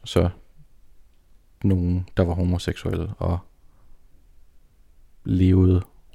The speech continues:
åbent som homoseksuelle. Og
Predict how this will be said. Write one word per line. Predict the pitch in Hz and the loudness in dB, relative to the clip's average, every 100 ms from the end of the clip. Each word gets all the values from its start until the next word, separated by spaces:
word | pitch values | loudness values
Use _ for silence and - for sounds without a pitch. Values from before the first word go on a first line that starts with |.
| - | -6
åbent | - 92 - 85 - | -2 0 0 -2 -2
som | 85 | -2
homoseksuelle. | 90 87 87 - - - - - - - - - _ - - - - _ - _ - _ - | 0 0 -2 -6 -8 -8 -8 -10 -20 -20 -20 -20 _ -20 -20 -20 -20 _ -20 _ -20 _ -20
Og | - | -4